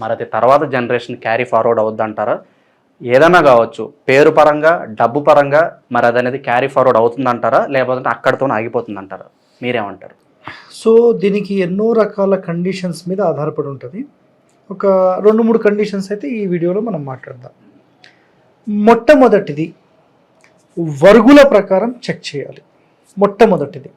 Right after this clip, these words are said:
Speaker 2: ఆయాది ప్రకారం చెక్ చేయాలి. రెండవది, మూడవది ఎవరైతే పేరు ప్రకారం కట్టారో తదనంతరం అది ఎవరికి చెందుతుంది, వాళ్లకు ఆయాది గణితం అది మ్యాచ్ అవుతుందా లేదా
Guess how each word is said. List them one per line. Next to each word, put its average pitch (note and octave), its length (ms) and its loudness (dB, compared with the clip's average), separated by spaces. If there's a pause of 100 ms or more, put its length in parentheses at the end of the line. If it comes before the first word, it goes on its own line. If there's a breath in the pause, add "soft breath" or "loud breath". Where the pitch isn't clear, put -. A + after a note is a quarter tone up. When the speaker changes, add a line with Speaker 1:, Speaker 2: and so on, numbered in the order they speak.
(800)
Speaker 2:
ఆయాది A#3+ 480 6
ప్రకారం F#3+ 480 0
చెక్ F3+ 260 -12
చేయాలి. A3 220 -4 (220)
రెండవది, D3 580 0 (720)
మూడవది F#3+ 800 4 (1000)
ఎవరైతే B3+ 800 6
పేరు A#3 340 6
ప్రకారం G3+ 540 2
కట్టారో E3 600 -4 (340)
తదనంతరం A#3 800 4 (280)
అది A#3+ 140 4
ఎవరికి A3+ 480 2 (120)
చెందుతుంది, E3 600 -4 (180)
వాళ్లకు C4 880 2
ఆయాది C4+ 540 6
గణితం B3 340 0
అది D#4 120 -2
మ్యాచ్ F#3+ 320 -2
అవుతుందా D#3+ 360 -6
లేదా C#3 280 -10